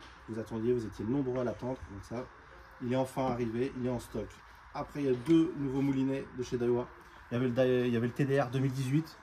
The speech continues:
qu'on avait l'année dernière. Il y a la nouvelle version deux mille vingt-quatre, encore améliorée niveau mécanique et niveau design. Il est quand même beaucoup, beaucoup plus joli, je trouve. On retrouve cette couleur bleue spécifique. C'est un moulinet qui va être très bien pour la pêche à l'anglaise.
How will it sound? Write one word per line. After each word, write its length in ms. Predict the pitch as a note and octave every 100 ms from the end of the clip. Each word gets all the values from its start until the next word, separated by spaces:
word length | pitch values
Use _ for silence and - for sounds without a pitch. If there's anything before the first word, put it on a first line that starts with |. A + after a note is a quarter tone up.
| -
qu'on 100 | B2+
avait 280 | A#2 A#2+ D#3+ - - - - - -
l'année 240 | B2+ B2+ A#2+
dernière. 340 | A2+ A#2 B2+
Il 60 | C3
y 20 |
a 60 |
la 340 | A#2+ A#2 A2+ A2+
nouvelle 220 | B2 B2+
version 340 | A#2 - A#2+
deux 80 | A#2
mille 160 | A#2 A2
vingt-quatre, 500 | G#2+ G#2 A2 A2+ - - - - - - - -
encore 320 | B2 - A#2+
améliorée 420 | A#2+ A2+ A#2 A2
niveau 240 | A#2 G#2 G#2+
mécanique 640 | G#2 - G2+ A2 A#2 -
et 120 | G#2 G#2
niveau 240 | G#2 G#2
design. 300 | G2+ G#2 G#2+
Il 60 | F#2+
est 60 |
quand 80 | F#2
même 160 | G#2 G2+
beaucoup, 680 | B2+ - C3 A#2 A2 G#2 G#2
beaucoup 220 | B2 C#3+
plus 120 | C3 C3+
joli, 260 | A#2 A#2
je 100 | B2+
trouve. 220 | - B2 B2+ - - - - - - -
On 60 | -
retrouve 260 | G#2+ -
cette 180 | G#2+ G#2+
couleur 300 | - A#2 G2+
bleue 300 | G#2 A2+ A#2
spécifique. 640 | A2+ B2+ - A#2 - C3
C'est 140 | C3+ A2+
un 80 | A2+
moulinet 340 | A2 A2+ A#2+
qui 100 | -
va 100 | G#2
être 120 | G#2
très 160 | - A#2
bien 120 | A#2+
pour 140 | A2+
la 80 | G#2
pêche 240 | G2+ A#2+ A#2+
à 40 |
l'anglaise. 540 | A2+ A2 A2+ B2 B2+